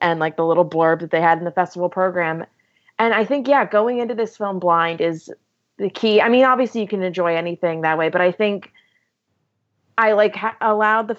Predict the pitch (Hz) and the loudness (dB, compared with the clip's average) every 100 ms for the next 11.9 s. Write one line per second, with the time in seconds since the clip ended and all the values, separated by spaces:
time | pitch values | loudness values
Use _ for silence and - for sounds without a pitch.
0 | _ 220 202 - 202 190 202 196 185 - | _ -6 -6 -4 -6 -2 -2 -2 -10 -8
1 | 214 202 208 202 202 - 202 180 185 185 | -2 2 2 -2 -8 -2 0 2 0 0
2 | 180 185 196 185 185 180 208 180 175 170 | -2 -6 -4 -6 -6 -4 0 2 2 -2
3 | 165 165 175 170 175 170 175 170 147 165 | -2 2 2 2 -2 0 2 4 2 -2
4 | 165 165 170 170 165 160 156 180 170 175 | -4 -6 -4 -2 -2 -2 -2 0 0 0
5 | 170 170 175 170 170 165 165 170 170 160 | -2 -4 -4 -4 -2 -4 -4 -4 0 0
6 | 156 165 165 175 _ _ - - 233 247 | 0 -2 -2 -4 _ _ -20 -4 0 4
7 | 208 202 190 - _ - 202 170 180 175 | 4 2 0 -12 _ -6 -2 0 0 0
8 | 180 175 180 175 180 170 170 180 _ - | -2 0 0 0 -2 -6 -8 -12 _ -10
9 | 196 - 180 175 - 175 160 175 165 160 | -8 -4 -4 -4 -4 -4 -2 -2 -2 -2
10 | 160 165 185 175 170 175 175 _ _ - | -6 -8 -2 0 0 -2 -8 _ _ -2
11 | 185 180 170 165 160 - 165 165 | 2 2 0 -2 -6 -6 -4 -4